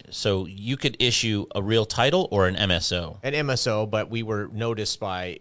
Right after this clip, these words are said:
Speaker 2: pretty much everybody. Like, the C H P office, ha-, they have a book, you know,
Speaker 1: Mm-hmm.
Speaker 2: and you get,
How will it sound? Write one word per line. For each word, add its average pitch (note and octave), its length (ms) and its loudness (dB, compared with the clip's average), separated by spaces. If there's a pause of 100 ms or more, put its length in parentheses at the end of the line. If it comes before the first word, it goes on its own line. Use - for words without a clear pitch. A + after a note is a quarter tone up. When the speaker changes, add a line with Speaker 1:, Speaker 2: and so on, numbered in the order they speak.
Speaker 2:
pretty A2 180 -10
much F#2 200 -6
everybody. E2 580 -10
Like, F#2+ 140 -12
the F2+ 60 -10
C G#2+ 220 -4
H F#2 120 -8
P G#2+ 120 -6
office, - 460 -6
ha-, - 160 -12
they A2 120 -2
have G#2+ 160 -4
a E2 40 -8
book, - 480 -8
you F#2+ 120 -12
know, F2 240 -8
Speaker 1:
Mm-hmm. G2 240 0 (100)
Speaker 2:
and G2+ 140 -10
you F#2+ 60 -8
get, G#2 260 -4